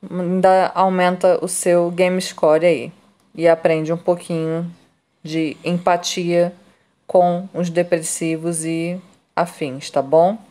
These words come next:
Pessoal, muito obrigada que assistiu até agora. A gente tá fazendo as lives na Twitch, vou deixar o link aqui na descrição do vídeo. Um beijo, até a próxima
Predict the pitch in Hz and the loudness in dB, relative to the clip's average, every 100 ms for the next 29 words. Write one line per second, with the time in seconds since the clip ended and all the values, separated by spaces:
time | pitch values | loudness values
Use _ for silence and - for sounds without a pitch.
0 | - - - _ _ 170 - 196 170 165 | -20 -20 -20 _ _ -6 2 2 2 0
1 | 180 180 170 160 147 151 147 - 147 139 | 0 2 4 2 2 -2 -6 -6 -4 -2
2 | 131 147 170 180 180 175 160 165 160 165 | -2 2 4 6 4 0 -4 -4 -4 -4
3 | 160 156 156 147 143 156 147 - 240 247 | -2 0 2 0 0 -4 -8 -4 0 0
4 | 269 - 202 180 170 - 175 170 160 160 | 0 -2 -2 0 -2 0 0 2 -2 -6
5 | 170 - _ _ _ _ _ _ - 175 | -8 -18 _ _ _ _ _ _ -8 -6
6 | 175 170 160 160 - 170 165 - 156 175 | -4 -4 -2 -4 -6 -4 -4 -2 0 0
7 | 208 254 262 254 269 - _ _ - - | 0 0 0 -2 -6 -8 _ _ -20 -20
8 | - - _ _ _ 285 294 269 233 214 | -20 -20 _ _ _ 2 4 4 4 6
9 | 233 226 233 233 226 - 208 - 208 196 | 6 6 4 4 2 2 -2 2 2 2
10 | - 202 202 196 - 202 196 196 | 0 4 4 2 -4 -2 -2 -2